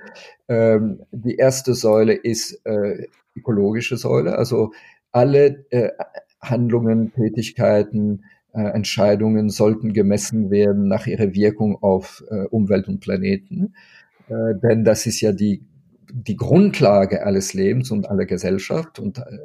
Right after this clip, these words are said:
aller Lebensformen. So, das heißt, alle Tätigkeiten, die, äh, Umwelt,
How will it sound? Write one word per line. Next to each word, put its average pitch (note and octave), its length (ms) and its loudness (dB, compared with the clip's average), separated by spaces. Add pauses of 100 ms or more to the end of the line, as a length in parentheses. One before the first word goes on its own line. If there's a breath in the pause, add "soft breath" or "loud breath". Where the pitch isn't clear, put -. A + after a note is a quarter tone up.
aller G#2 200 0
Lebensformen. G#2 720 -4
So, - 160 -6
das G#2+ 240 0
heißt, A2 280 2
alle C3 440 4
Tätigkeiten, A2+ 1000 0 (460 loud breath)
die, A2 300 2
äh, - 260 -6
Umwelt, G#2 680 0